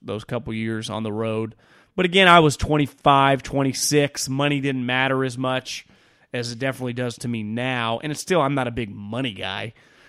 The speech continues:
but it was like, you know, that, that was, you don't make much starting out. Now, if you become a general manager,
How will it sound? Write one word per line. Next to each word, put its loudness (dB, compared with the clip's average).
but 0
it 0
was -4
like, -6
you -6
know, -6
that, -4
that -2
was, -6
you -2
don't 0
make -4
much 2
starting -4
out. -8
Now, -8
if -14
you -8
become 0
a 4
general 2
manager, -2